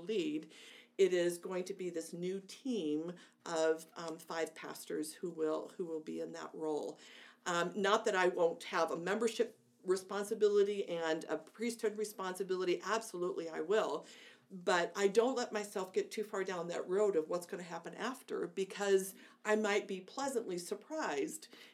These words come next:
in where this new team, um, takes our congregation. And it could be totally outside of where I've even pondered us going, um, post,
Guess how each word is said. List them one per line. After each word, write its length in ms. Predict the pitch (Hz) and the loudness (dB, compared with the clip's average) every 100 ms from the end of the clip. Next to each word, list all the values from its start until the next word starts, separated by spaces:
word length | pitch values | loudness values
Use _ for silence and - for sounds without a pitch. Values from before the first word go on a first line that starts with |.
| - | -2
in 260 | 196 190 190 | 2 4 6
where 240 | 196 196 | 8 8
this 300 | 185 208 220 | 8 6 6
new 240 | 208 226 285 | 2 0 -2
team, 560 | - 196 170 160 175 180 - - | -4 -4 -2 -2 -2 -6 -14 -10
um, 380 | 190 190 185 190 - | -4 -2 0 -2 -4
takes 300 | - 262 - | -6 -4 -6
our 60 | 196 | -8
congregation. 840 | 165 160 151 - 151 - 143 143 - | -8 -8 -8 -6 -6 -6 -10 -10 -6
And 160 | 180 | -2
it 140 | 202 - | 4 4
could 240 | - 208 | 4 -2
be 160 | 214 208 | -2 -6
totally 520 | - - 302 277 226 214 | -6 -2 -2 0 0 0
outside 540 | 208 - 233 240 233 | -4 -2 0 2 4
of 180 | 214 196 | 4 4
where 360 | 196 202 208 202 - - | 2 2 0 -4 -18 2
I've 180 | 214 214 | 6 6
even 280 | 226 226 214 | 4 2 0
pondered 500 | 226 262 311 165 156 | -2 -2 0 -2 -2
us 160 | 160 - | -6 -4
going, 360 | 170 160 160 | -4 -4 -6
um, 280 | 156 151 147 - | -8 -6 -8 -8
post, 360 | - 165 - | -8 -8 -8